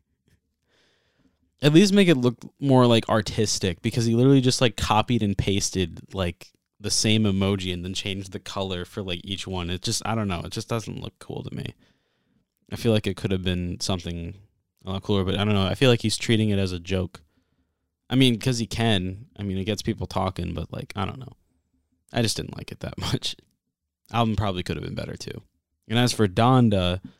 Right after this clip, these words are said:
uh, Donda's great. I love Donda. Uh, way more than Certified Lover Boy. I feel like that one has way more replay value. It's got, like, feature on top of feature on top of feature. There's so many great ones.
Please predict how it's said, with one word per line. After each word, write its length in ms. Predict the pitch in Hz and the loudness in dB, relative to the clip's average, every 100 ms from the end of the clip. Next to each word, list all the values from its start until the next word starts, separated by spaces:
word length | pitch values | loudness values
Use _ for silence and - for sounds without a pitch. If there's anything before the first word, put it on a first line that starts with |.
| _ _ - | _ _ -12
uh, 600 | 90 95 92 92 90 90 - | -4 -2 -2 -2 -4 -6 -2
Donda's 380 | 113 123 123 98 | 2 2 2 0
great. 400 | 107 104 104 _ _ _ _ - | -2 0 0 _ _ _ _ -14
I 60 | 98 | -6
love 240 | 104 98 | -4 -4
Donda. 520 | 95 95 92 92 90 92 _ - | -4 -2 -2 -2 -4 -8 _ -8
Uh, 460 | 98 92 92 87 87 - _ _ _ _ _ _ _ _ _ | -4 -2 -2 -4 -8 -14 _ _ _ _ _ _ _ _ _
way 260 | 98 117 120 | -6 0 2
more 180 | 110 101 | 2 0
than 120 | 98 | -2
Certified 480 | - 95 87 95 90 | -4 -4 -4 -6 -4
Lover 220 | 90 87 | -6 -4
Boy. 160 | 90 | -4
I 60 | 90 | -4
feel 140 | - 104 | -2 -2
like 80 | - | -2
that 160 | 92 | -6
one 100 | 92 | -6
has 180 | 90 87 | -8 -8
way 160 | 90 90 | -6 -6
more 200 | 90 82 | -6 -6
replay 400 | 87 - 95 92 | -8 -6 -6 -4
value. 420 | 95 95 95 92 _ _ _ - | -4 -4 -4 -6 _ _ _ -6
It's 180 | 143 - | -4 0
got, 240 | 120 73 | 0 0
like, 160 | 78 - | -6 -16
feature 500 | - 165 160 123 98 | -8 -4 -2 -2 -4
on 120 | 92 | -8
top 240 | 85 82 | -12 -16
of 60 | - | -16
feature 360 | - 147 - | -6 -6 -4
on 80 | 107 | -8
top 180 | - 87 | -10 -16
of 60 | 104 | -12
feature. 300 | 135 131 101 | -8 -6 -6
There's 160 | 98 | -6
so 180 | - 127 | -4 -2
many 160 | 123 92 | -2 -4
great 320 | 87 95 73 | -4 -6 -6
ones. 360 | 90 90 87 | -6 -8 -10